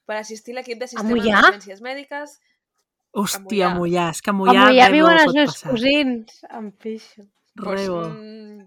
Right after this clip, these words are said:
Speaker 1: cuidao. Eh, havien d'ingressar algú a la cita-, a la unitat de psiquiatria de l'Hospital Sant Joan de Déu de Manresa.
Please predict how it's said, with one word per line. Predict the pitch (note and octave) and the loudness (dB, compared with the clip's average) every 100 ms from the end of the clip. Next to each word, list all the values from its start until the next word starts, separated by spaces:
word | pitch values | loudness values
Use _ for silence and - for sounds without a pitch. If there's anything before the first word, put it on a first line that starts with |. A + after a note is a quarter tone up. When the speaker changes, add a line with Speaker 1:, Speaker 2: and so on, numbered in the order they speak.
| _ | _
Speaker 1:
cuidao. | G3 F#3+ F3 _ _ _ | -10 -8 -10 _ _ _
Eh, | - A#3 A#3 | -10 -6 -4
havien | G#3+ A3+ A3+ A#3 C4 C4+ | -4 -6 -8 -8 -8 -10
d'ingressar | B3+ B3 B3 B3 B3+ C4 B3+ A3+ | -8 -8 -8 -8 -8 -6 -8 -10
algú | A3 B3+ C4 | -10 -8 -8
a | |
la | A3+ | -8
cita-, | G#3 G#3+ A3 - | -12 -12 -12 -10
a | G#3+ G#3+ | -10 -10
la | G3 | -12
unitat | F#3+ F#3+ | -14 -14
de | A3+ | -14
psiquiatria | A#3 A3+ G#3+ G3+ G#3 G#3+ A3+ | -16 -16 -16 -14 -16 -12 -10
de | G#3+ | -10
l'Hospital | G3+ G3 F3+ | -14 -16 -16
Sant | F3+ G3+ | -16 -20
Joan | F#3 F#3 | -20 -16
de | F3+ | -16
Déu | F3 | -16
de | F3+ | -18
Manresa. | F3+ E3+ E3 F3 | -20 -20 -20 -20